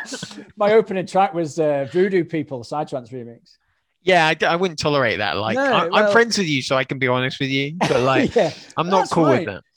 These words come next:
Speaker 1: You
Speaker 2: It
Speaker 1: don't have
Speaker 2: doesn't
Speaker 1: to.
Speaker 2: work, man. It,
Speaker 1: It did
Speaker 2: it's,
Speaker 1: work.
Speaker 2: did, did it work?
Speaker 1: Uh, well, people were dancing, so <laughs> that's all that matters. That, that to me equals it worked. People,
Speaker 2: But
Speaker 1: and it was my opening track. It didn't clear the dance floor, so.
Speaker 2: No.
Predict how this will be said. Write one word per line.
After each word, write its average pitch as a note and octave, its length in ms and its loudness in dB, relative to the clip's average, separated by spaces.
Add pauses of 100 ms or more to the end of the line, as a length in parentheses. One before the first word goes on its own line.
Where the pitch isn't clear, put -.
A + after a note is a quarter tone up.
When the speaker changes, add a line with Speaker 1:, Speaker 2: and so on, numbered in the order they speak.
(120)
Speaker 1:
You B3+ 80 -10
Speaker 2:
It - 20 -8
Speaker 1:
don't D4+ 160 2
have B3+ 100 4
Speaker 2:
doesn't C4+ 200 2
Speaker 1:
to. D#3+ 60 2
Speaker 2:
work, F#3 460 2
man. A#2 240 -6
It, D3 140 -8
Speaker 1:
It - 60 -14 (120)
did D#4 140 -4
Speaker 2:
it's, F#4 80 -8
Speaker 1:
work. F3 300 -6 (240)
Speaker 2:
did, D#3 260 -2
did G3 160 2
it D#3+ 100 2
work? A2+ 400 -2 (440)
Speaker 1:
Uh, D#3+ 180 -8
well, B2 360 -8
people D3 200 -8
were A2+ 80 -14
dancing, A2+ 400 -18
so F#3+ 160 -18
<laughs> C6+ 440 -2 (960)
that's G#3+ 220 0
all F#3+ 120 2
that D3+ 80 -6
matters. D3 340 -8 (100)
That, A#3 200 -2
that A#3+ 220 0
to G3+ 80 -8
me F#3+ 200 0
equals F3 540 -2
it C#3+ 80 -8
worked. C#3+ 520 -8 (920)
People, A#3 260 2
Speaker 2:
But G3+ 100 -8
Speaker 1:
and G#3 260 2
it A#3 40 2
was A#3 120 0
my C4+ 100 0
opening B3+ 280 -2
track. G3+ 260 -2
It D#3 60 -4
didn't A3+ 180 -6
clear G3+ 240 -6
the D#3+ 80 -8
dance E3+ 260 -10
floor, G2+ 300 -18
so. B2+ 320 -14 (640)
Speaker 2:
No. G#2 140 -4